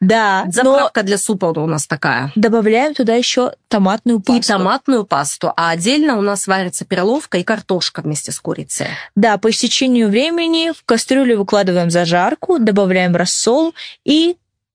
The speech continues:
Speaker 1: различные специи.
Speaker 2: Ага, всё, рассол в самый последний момент, потому что он кисленький, чтоб картошка наша не задубела.
Speaker 1: Да, варим рассольник с перловкой из курицы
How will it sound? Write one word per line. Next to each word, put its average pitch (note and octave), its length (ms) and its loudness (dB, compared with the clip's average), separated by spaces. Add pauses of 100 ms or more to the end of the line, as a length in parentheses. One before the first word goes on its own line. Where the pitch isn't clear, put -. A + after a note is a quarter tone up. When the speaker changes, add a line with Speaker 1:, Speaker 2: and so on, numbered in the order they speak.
(200)
Speaker 1:
различные G3+ 600 0
специи. F3 600 -2
Speaker 2:
Ага, F3 520 -4
всё, - 260 -2
рассол C#4+ 340 -4
в - 60 -6
самый B3 240 -2
последний G3+ 400 -2
момент, F3+ 400 -2
потому D#3+ 160 -10
что - 160 -4
он F#3 80 0
кисленький, A3 420 -4
чтоб - 200 -10
картошка - 480 -4
наша F#3 240 -4
не F3+ 260 0
задубела. E3+ 840 -2
Speaker 1:
Да, G3 320 0
варим A3+ 400 2
рассольник G3+ 560 0
с - 160 -6
перловкой A#3+ 640 0
из - 180 -4
курицы C#4+ 720 0